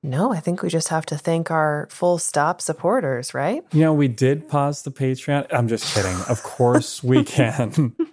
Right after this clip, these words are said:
Speaker 2: All right. A special, super special, special, special, super special thanks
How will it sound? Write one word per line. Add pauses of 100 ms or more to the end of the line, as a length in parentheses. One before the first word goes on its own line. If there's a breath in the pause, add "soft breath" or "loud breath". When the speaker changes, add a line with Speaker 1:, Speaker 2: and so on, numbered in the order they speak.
(540 loud breath)
Speaker 2:
All
right. (320)
A
special,
super
special,
special,
special,
super
special
thanks